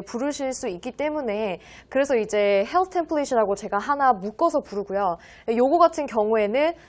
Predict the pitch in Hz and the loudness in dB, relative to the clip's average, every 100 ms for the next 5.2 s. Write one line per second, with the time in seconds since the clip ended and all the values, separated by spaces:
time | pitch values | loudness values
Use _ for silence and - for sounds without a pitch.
0 | - - 381 427 453 403 302 262 226 214 | -18 -4 0 4 6 8 8 6 0 -2
1 | 202 214 254 208 190 196 165 - - - | -2 -2 -2 0 0 2 0 -8 -16 0
2 | 349 359 320 320 330 339 - 214 226 240 | 6 6 6 8 10 10 10 6 6 6
3 | 285 294 320 330 370 359 240 185 - 233 | 4 2 -2 0 0 0 -6 -2 6 8
4 | 202 - 220 254 277 330 349 370 254 226 | 8 6 4 4 0 -2 -2 0 2 4
5 | 233 190 | 4 2